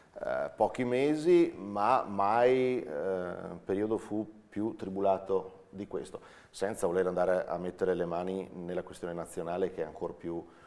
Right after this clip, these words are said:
un ginepraio, ma anche in casa nostra, eh, la situazione è ancora, eh, ingarbugliata, con un centrosinistra ancora alla ricerca di un'identità e di un candidato presidente e un centrodestra che,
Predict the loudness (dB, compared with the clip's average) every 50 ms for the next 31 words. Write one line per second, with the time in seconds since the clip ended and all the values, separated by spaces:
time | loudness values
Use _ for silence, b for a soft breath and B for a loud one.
0 | b b b -8 -8 -6 -4 -4 -4 -4 -2 -2 0 0 0 0 0 -4 -6 -8
1 | -8 -8 -6 -4 -2 -2 -2 0 0 0 0 0 0 -2 -2 -4 -2 2 2 2
2 | 6 6 4 4 4 2 0 -2 0 2 4 4 4 4 2 -6 -16 -18 -20 -20
3 | -18 -12 -8 -6 -4 -4 -6 -6 -8 -4 -2 -2 -2 -2 -4 -4 -2 -2 -2 0
4 | 0 -2 -2 -4 -8 -8 -6 -4 -4 -4 -4 -6 -8 -10 -10 -12 -12 -4 2 4
5 | 6 8 8 8 8 8 6 4 2 -2 -8 -14 -16 -14 -12 -10 -10 -10 -10 -10
6 | -10 -8 -8 -6 0 2 2 2 2 0 -2 -2 -2 -4 -6 -6 -8 -10 -14 -4
7 | -4 -2 -2 -2 -4 -4 -6 -6 -6 -8 -6 -6 -6 -6 -6 -6 -6 -6 -6 -6
8 | -4 -2 0 0 2 2 0 -2 -2 -6 -6 -8 -8 -6 -6 -8 -6 -6 -8 -8
9 | -8 -8 -8 -8 -10 -14 -4 0 0 0 0 -2 -6 -6 -6 -6 -6 -6 -8 -8
10 | -8 -8 -8 -4 0 0 0 0 0 -4 -8 -8 -6 -4 0 0 0 0 0 -2
11 | -4 -4 b b b b b b b b _ _ 2 2 2 2 2 0 0 0
12 | 2 2 2 4 4 4 4 0 -2 -4 -4 -2 0 0 2 2 0 -2